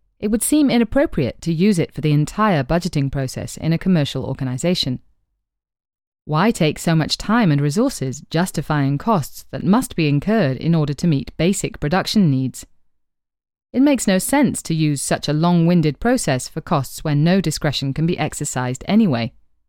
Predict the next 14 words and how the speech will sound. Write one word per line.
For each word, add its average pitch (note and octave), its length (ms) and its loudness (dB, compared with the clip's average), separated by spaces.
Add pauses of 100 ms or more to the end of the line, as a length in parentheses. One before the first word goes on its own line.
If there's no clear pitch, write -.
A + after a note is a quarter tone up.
(1400)
Incremental G#3+ 600 2
budgeting C#3 540 -4
is, E3 240 0
by C#3 180 -4
comparison, C#3 680 -2 (220)
quick - 320 0
and D#3+ 220 0
easy D#3+ 240 2
to D3 140 -4
do, D3+ 360 0 (300)
and E3+ 180 -6
easily D#3 320 0
understood. C3 640 -2 (1600)
However, C#3+ 500 0